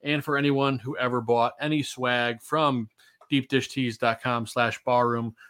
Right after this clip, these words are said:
whether it's for our show or many of the other great quality programs on our network, we appreciate you. Coming up on the Barroom Network this week, it's a, it's a doozy. You got Dan and Aldo Bare Their Souls,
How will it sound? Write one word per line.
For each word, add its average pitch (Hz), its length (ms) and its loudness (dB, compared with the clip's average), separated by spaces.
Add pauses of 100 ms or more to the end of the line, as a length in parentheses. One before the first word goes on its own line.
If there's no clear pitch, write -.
(120)
whether 113 240 2
it's 107 120 0
for 120 160 -2
our 127 220 4
show 123 320 0
or 110 120 2
many 117 200 0
of 110 40 0
the 110 80 0
other 110 160 -2
great 117 240 -2
quality 123 340 -2
programs 120 560 -2 (140)
on 170 200 8
our 127 120 8
network, 120 420 2 (600)
we 139 160 6
appreciate 123 680 -2
you. 113 260 -4 (840)
Coming 143 200 4
up 139 100 4
on 135 100 4
the 127 80 2
Barroom 135 300 4
Network 135 360 -2
this 143 200 -4
week, 147 200 2
it's 135 160 0
a, 139 200 -2
it's 143 180 -2
a 139 40 0
doozy. 123 480 4
You 120 140 0
got 123 240 2
Dan 135 240 2
and 127 80 2
Aldo 127 320 0
Bare 120 260 4
Their 104 160 -2
Souls, 117 600 -2